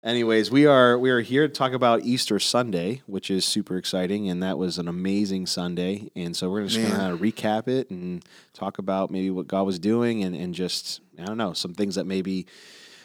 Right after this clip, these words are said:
Speaker 1: uh, you as the listeners maybe, um, weren't there for or, or missed out on or whatever.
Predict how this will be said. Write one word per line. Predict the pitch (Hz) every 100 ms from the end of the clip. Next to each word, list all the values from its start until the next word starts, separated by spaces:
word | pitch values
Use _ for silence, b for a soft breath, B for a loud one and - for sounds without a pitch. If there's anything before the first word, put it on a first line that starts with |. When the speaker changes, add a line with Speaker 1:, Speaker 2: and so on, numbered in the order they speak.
| B
Speaker 1:
uh, | 107 107 107
you | 120
as | 123
the | 113
listeners | 127 143 127 120 135 -
maybe, | 107 110 110 110 110 113
um, | 110 107 104 101 107
weren't | 117 113
there | 110 127
for | 127 127 127 131 131
or, | 117 104 98 95 95 90
or | 90
missed | 98 -
out | 101 104
on | 104 107 101
or | 90
whatever. | 113 123 90 87